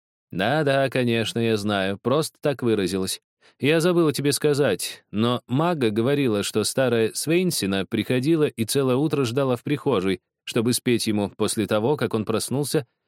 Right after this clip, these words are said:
Это было, по-моему, в день после свадьбы. А потом услышала вас. Вся задрожала и ушла до того, как вы спустились».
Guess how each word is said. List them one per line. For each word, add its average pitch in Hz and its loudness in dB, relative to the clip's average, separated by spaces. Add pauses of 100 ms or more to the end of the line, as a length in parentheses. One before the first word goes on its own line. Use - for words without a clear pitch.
(180)
Это - 0
было, 151 2
по-моему, 139 0
в 107 -2
день 139 0
после 123 -4
свадьбы. 90 -2 (480)
А - 0
потом 180 2
услышала 165 2
вас. 104 0 (440)
Вся 143 2
задрожала 127 2
и - -2
ушла 117 0
до 95 -2
того, 107 -2
как - -6
вы 101 -4
спустились». - -10